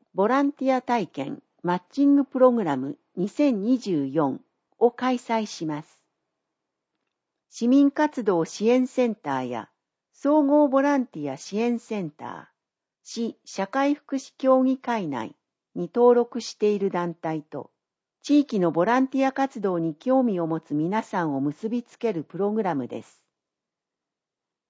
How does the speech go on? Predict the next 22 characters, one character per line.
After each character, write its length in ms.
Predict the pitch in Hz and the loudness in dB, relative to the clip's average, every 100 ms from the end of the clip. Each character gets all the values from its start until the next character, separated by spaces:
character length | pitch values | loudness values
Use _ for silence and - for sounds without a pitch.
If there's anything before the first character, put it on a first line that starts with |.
| _ _ _ _ - | _ _ _ _ -4
ボ 100 | 214 | 0
ラ 120 | 269 | 2
ン 80 | 294 | 0
テ 120 | 294 | 0
ィ 60 | 285 | -2
ア 60 | |
活 280 | 277 294 226 | -2 -6 -6
動 220 | 185 165 | -6 -4
に 140 | 147 139 | -4 -4
興 280 | - 269 269 | -2 0 2
味 160 | 190 | 0
は 140 | 160 175 | -4 -6
あ 60 | |
る 100 | 170 | -6
け 180 | 156 139 | -8 -10
ど 140 | 135 151 | -8 -6
勇 220 | 233 247 | -6 -6
気 140 | 156 | -8
が 140 | 139 127 | -10 -8
出 140 | 156 | -8
な 160 | 127 | -8
い。 100 | 104 | -12